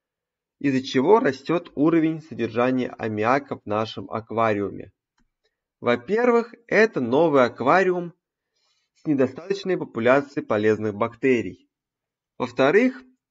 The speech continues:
фильтр промыли под водопроводной водой в самом начале запуска, либо заменили старую фильтрующую среду. Меры по лечению заболеваний убили популяцию полезных бактерий в фильтре.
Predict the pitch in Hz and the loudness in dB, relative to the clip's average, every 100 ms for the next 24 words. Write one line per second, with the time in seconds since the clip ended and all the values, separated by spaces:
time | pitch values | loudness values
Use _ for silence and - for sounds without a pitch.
0 | _ _ - 190 175 - - 127 123 160 | _ _ -12 -6 -6 -6 -6 0 2 2
1 | 240 233 233 208 _ _ _ _ _ _ | 2 0 -2 -6 _ _ _ _ _ _
2 | 147 123 120 - 131 135 147 135 107 113 | -2 -2 -2 -2 0 2 2 0 -4 -4
3 | 117 202 208 - 175 165 160 160 160 151 | 0 0 0 0 -2 0 -4 -2 -2 -2
4 | 143 156 147 139 135 - 143 131 - _ | 0 0 0 -6 -12 -8 -6 -6 -12 _
5 | _ _ - 190 214 156 139 131 147 190 | _ _ -6 -2 -2 -2 -2 0 0 0
6 | 156 - 165 196 190 185 180 123 131 139 | -2 -2 2 2 2 -2 -4 -8 -4 0
7 | 143 143 139 131 143 131 127 98 - _ | 0 -2 -6 -6 -6 -2 -2 -4 -12 _
8 | _ _ _ _ _ _ _ _ _ _ | _ _ _ _ _ _ _ _ _ _
9 | _ 123 175 247 247 226 208 208 - 208 | _ -4 2 4 4 2 0 -2 0 -2
10 | 196 190 180 170 165 170 165 170 165 156 | 0 -2 -2 -4 -4 -4 0 0 0 -4
11 | 147 - 135 131 208 214 170 135 139 165 | -6 -8 -8 -6 -4 -4 -4 0 0 0
12 | - 147 107 123 135 123 107 104 - 202 | -6 -10 -4 -4 -4 -6 -8 -6 -4 -4
13 | 196 143 143 _ _ 160 147 127 104 90 | -4 -10 -12 _ _ -10 -8 -8 -6 -8